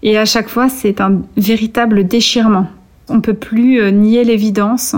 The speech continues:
On peut plus se dire que c'est juste une histoire comme ça et que c'est magnétique et qu'on en profite. Non, en fait, c'est beaucoup plus que ça.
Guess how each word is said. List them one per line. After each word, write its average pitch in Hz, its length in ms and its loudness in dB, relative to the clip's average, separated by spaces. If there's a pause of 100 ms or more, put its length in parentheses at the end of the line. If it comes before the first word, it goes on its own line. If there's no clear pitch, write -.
(160)
On 214 120 0
peut 214 140 -2
plus 262 220 -2
se 240 100 0
dire 240 340 -2
que 226 100 -2
c'est 226 420 0 (360)
juste 240 320 -2
une 240 100 4
histoire 226 380 -2
comme 220 180 0
ça 240 320 -2
et 214 140 0
que 208 240 0
c'est 214 160 -2
magnétique 214 600 0
et 214 60 -2
qu'on 214 180 -6
en 196 120 -2
profite. 262 500 -4
Non, 220 340 0
en 214 100 -6
fait, 226 260 -6
c'est - 160 -6
beaucoup 214 280 -8
plus 214 240 -10
que 214 120 -4
ça. 208 300 -4